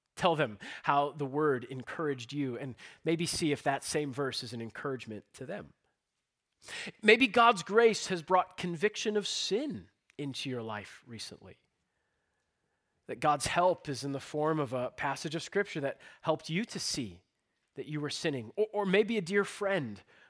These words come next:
who's pointing out to you how you're not walking in the way of Christ.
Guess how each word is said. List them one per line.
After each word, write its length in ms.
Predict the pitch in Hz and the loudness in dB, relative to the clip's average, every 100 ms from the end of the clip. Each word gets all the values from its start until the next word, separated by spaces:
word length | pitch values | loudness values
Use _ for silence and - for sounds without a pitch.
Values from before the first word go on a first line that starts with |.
| _ _ | _ _
who's 160 | 135 - | -20 -8
pointing 320 | 175 160 156 | -4 0 2
out 200 | 170 - | 2 0
to 120 | 160 | -8
you 160 | 135 120 | -8 -6
how 200 | 139 135 | -6 -6
you're 260 | 143 131 _ - - | -6 -10 _ -20 -8
not 260 | 139 156 - _ _ 139 | -4 -4 -8 _ _ -8
walking 540 | 151 151 143 110 101 - | -8 -6 -8 -10 -12 -12
in 80 | 131 | -12
the 60 | |
way 340 | 120 127 123 - | -6 -4 -4 -6
of 100 | 107 | -12
Christ. 540 | - 101 90 - - | -14 -12 -12 -16 -18